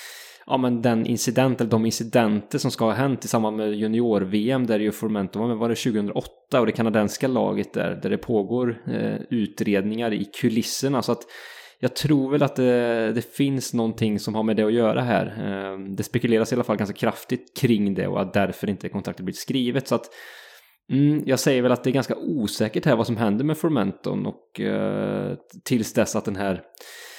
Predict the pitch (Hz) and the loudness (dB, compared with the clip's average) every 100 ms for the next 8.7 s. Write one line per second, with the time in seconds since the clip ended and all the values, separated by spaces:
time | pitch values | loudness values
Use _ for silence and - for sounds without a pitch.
0 | - 160 139 127 113 127 165 120 110 92 | -2 0 2 2 2 2 2 2 0 0
1 | 98 98 101 104 104 - 98 98 95 98 | -2 0 0 0 -2 -4 -2 0 -2 -2
2 | 117 107 98 95 101 - - 127 139 98 | -4 0 2 2 2 -2 -2 0 2 2
3 | - 98 101 107 95 92 92 101 110 90 | 2 0 -2 -4 -2 -2 -4 -4 -2 -2
4 | 90 90 - 110 98 95 104 - - 104 | -2 -4 -4 -2 -2 -2 -4 -6 -4 -2
5 | 110 135 147 131 143 151 120 101 - 170 | 2 4 6 4 6 4 4 0 -2 -4
6 | - 98 98 - 107 98 98 98 - - | -2 -4 -4 -6 -4 -2 -2 -4 -8 -10
7 | - 131 104 131 113 104 - 98 95 - | -2 -2 0 0 0 0 2 0 0 2
8 | 98 92 - - 101 - - | 2 0 -4 -8 -8 -12 -20